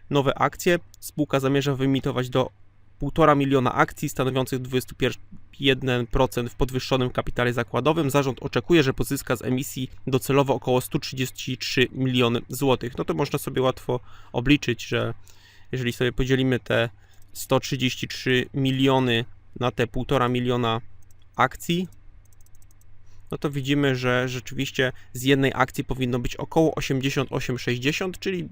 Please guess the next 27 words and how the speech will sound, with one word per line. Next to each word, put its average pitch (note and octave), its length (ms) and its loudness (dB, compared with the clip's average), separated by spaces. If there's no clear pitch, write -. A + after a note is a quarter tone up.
co D3+ 140 -4
ciekawe D3 400 0
dokładnie C#3 460 2
tyle C#3 240 0
i C3+ 160 -2
jak C#3 340 0
zamknęło B2+ 600 0
się B2 240 -4
dzisiaj B2+ 340 0
M B2 160 2
L A#2+ 100 2
System. - 360 -4
Więc B2+ 380 -2
myślę, C#3+ 540 4
że C#3+ 120 0
prognoza C3 760 0
trafiona, C3 580 2
no C#3+ 100 2
bo B2+ 120 0
jeżeli B2+ 280 0
wypuszczą B2+ 460 -2
g-, - 320 -10
kolejne C3+ 400 4
akcje, - 300 -2
możliwe, B2+ 480 0
że B2 140 -2
rzeczywiście B2 580 -4